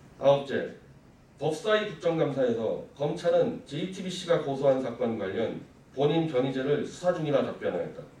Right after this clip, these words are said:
제이티비씨는 올 이월 고소를 했고 검찰은 사월 십육 일 단 한 번 본인을 수사했고 당시 본인은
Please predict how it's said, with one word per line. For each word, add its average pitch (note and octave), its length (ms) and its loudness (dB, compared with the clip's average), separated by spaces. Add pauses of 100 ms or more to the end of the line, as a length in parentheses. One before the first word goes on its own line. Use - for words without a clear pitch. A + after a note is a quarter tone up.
(680)
제이티비씨는 F#3 880 -2
올 D#3 320 0
이월 F#3+ 420 0
고소를 B2 420 0
했고 - 400 -4 (100)
검찰은 E3+ 580 2
사월 F#3 400 4
십육 E3 340 -2
일 - 320 -4 (200)
단 D3+ 220 2
한 G#3+ 240 -2
번 G3 240 2
본인을 C3+ 320 2
수사했고 A#2+ 720 -2 (360)
당시 E3+ 400 0
본인은 D#3 540 2